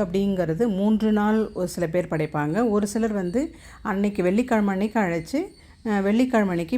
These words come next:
புனர்பூஜை பண்றது ஒவ்வொருத்தவங்களுடைய வழக்கம். நம்ம வீட்டு வழக்கப்படி பார்த்தீங்க அப்படின்னா மூன்று நாள்,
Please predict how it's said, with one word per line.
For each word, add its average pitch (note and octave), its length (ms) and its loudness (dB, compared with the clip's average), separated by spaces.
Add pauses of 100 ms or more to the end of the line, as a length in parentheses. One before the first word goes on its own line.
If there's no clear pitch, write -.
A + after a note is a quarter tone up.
புனர்பூஜை F3 540 -4
பண்றது E3 340 0 (140)
ஒவ்வொருத்தவங்களுடைய D#3+ 720 0
வழக்கம். C#3 420 -2
நம்ம G3 220 0
வீட்டு G#3+ 200 -2
வழக்கப்படி F3 520 -2
பார்த்தீங்க D#3 280 0
அப்படின்னா D#3+ 240 0 (120)
மூன்று E3+ 320 -2
நாள், C#3+ 140 0